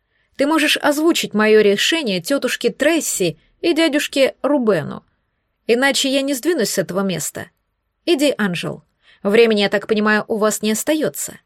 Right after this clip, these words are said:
«Ты в своём уме?» повысила голос кузина,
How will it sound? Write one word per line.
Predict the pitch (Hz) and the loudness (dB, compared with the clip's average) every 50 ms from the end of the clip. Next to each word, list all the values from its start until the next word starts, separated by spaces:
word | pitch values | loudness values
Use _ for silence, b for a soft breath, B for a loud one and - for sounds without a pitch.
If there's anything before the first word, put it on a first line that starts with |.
| _ _ _ _ _ _ _ _ _ _ _ _ _ _ _ _ _ _ _ _ _ _ _ _ _ _ _ _ _ _ _ _ | _ _ _ _ _ _ _ _ _ _ _ _ _ _ _ _ _ _ _ _ _ _ _ _ _ _ _ _ _ _ _ _
«Ты | - - 330 | 2 2 2
в | - | 2
своём | - - - 233 240 262 262 262 247 277 349 427 - - - | 2 -4 -4 2 4 4 6 6 4 2 2 0 0 -2 2
уме?» | - 427 427 415 403 349 214 170 170 170 - _ _ _ _ _ _ _ _ _ _ _ _ _ _ _ - | 4 6 6 6 4 4 2 0 -4 -10 -18 _ _ _ _ _ _ _ _ _ _ _ _ _ _ _ 2
повысила | 226 233 247 262 240 - 233 233 226 | 2 4 4 2 2 2 4 4 4
голос | 220 214 233 233 220 220 - | 6 4 4 4 4 2 2
кузина, | - 214 214 185 247 320 311 220 98 80 - | 0 0 0 2 2 0 0 0 -4 -4 -6